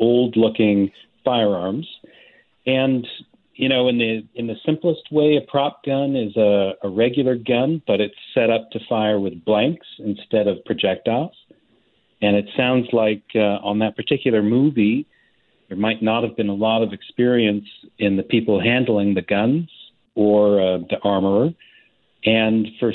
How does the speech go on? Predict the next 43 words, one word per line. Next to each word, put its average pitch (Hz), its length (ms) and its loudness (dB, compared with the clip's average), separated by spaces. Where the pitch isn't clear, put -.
some 131 240 0
reason 131 440 2
or 120 200 2
other, 113 240 2
they 110 140 0
made 104 180 0
a 101 80 2
terrible 113 440 0
mistake 107 480 -2
and 104 100 0
allowed 101 340 0
a, 98 220 -2
a 98 80 -8
live 107 400 -2
round 107 580 -2
to 107 100 0
be 104 160 -2
part 110 400 0
of 101 160 -4
their 95 160 -2
inventory, 107 720 0
and 92 120 2
it 95 160 -2
was 98 120 0
in 120 180 2
that 101 260 -2
gun 104 300 -4
and 98 200 -4
inadvertently 98 680 0
got 90 320 -4
fired. 90 420 -2
It's, - 540 -12
it's 113 140 -4
a, 107 160 0
it's - 120 -2
a 117 140 -2
terrible, 123 540 0
terrible 117 420 0
mistake. 110 560 0
Um, 101 580 0
you 104 120 -2
know, 110 180 2
it's, 104 220 -4